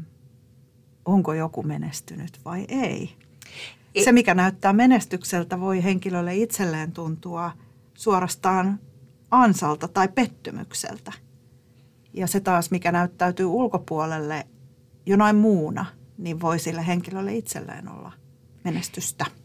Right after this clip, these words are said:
Speaker 2: Ja jos ajattelee, ajatellaan materiaa, niin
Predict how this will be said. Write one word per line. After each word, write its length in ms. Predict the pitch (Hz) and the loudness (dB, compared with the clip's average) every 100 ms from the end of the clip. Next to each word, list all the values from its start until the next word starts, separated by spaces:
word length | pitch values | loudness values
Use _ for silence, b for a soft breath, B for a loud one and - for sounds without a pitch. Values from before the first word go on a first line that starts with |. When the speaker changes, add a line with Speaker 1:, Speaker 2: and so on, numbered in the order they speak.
| _ - - | _ -20 -2
Speaker 2:
Ja 240 | 208 214 | 4 8
jos 260 | 208 196 214 | 8 6 6
ajattelee, 480 | 196 196 196 190 - - | 4 4 0 0 0 4
ajatellaan 520 | 202 202 202 185 185 | 4 4 2 2 2
materiaa, 760 | 185 190 220 220 190 185 180 180 | 0 2 2 2 -2 -2 -4 -6
niin 180 | 185 | -8